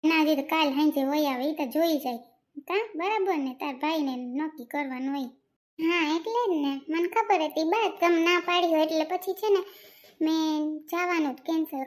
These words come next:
કર્યું. અરે માં, કાલ તો આવી હજી. ઈ ઘડીક જોઈને બેહીને વયા જાય, ખોટે ખોટા તાર ધક્કા ખાવાના. કાંઈ નહીં તે હું સોનલ વળી સંદીપભાઈ મૂકવા આવે ને તેડવા આવે ને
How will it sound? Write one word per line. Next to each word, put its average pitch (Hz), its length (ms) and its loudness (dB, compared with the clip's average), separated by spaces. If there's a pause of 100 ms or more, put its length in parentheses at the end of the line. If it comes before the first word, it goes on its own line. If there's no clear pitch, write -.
કર્યું. 285 360 -2 (440)
અરે 311 220 2
માં, 311 260 4 (140)
કાલ 320 180 2
તો 285 100 -4
આવી 285 360 2
હજી. 247 280 -6 (720)
ઈ 311 80 -4
ઘડીક 294 380 -2
જોઈને 302 300 2
બેહીને 294 360 0
વયા 311 260 0
જાય, 254 160 -8
ખોટે 320 280 -6
ખોટા 302 320 -6
તાર 277 220 -6
ધક્કા 285 340 -6
ખાવાના. 277 500 -8 (340)
કાંઈ 349 180 4
નહીં 330 160 4
તે 302 100 -2
હું 302 240 4
સોનલ 320 380 2
વળી 285 220 0
સંદીપભાઈ 269 560 0
મૂકવા 302 340 0
આવે 277 260 -2
ને 233 80 -6
તેડવા 277 340 -2
આવે 269 260 0
ને 247 80 -4